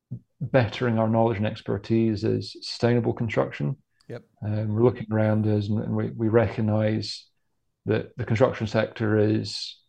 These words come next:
Speaker 1: the biggest contributor to,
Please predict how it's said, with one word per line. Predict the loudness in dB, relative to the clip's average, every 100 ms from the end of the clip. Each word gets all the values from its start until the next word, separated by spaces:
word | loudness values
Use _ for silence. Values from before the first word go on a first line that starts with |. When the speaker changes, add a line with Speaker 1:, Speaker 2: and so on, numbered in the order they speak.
| _ _ _ _ _ -8
Speaker 1:
the | 4 4 4
biggest | 2 0 0 -2 -6 -16 -18 -20 _ -6
contributor | -4 -2 0 -2 0 -2 -2 -2
to, | -4 -2 -2 -4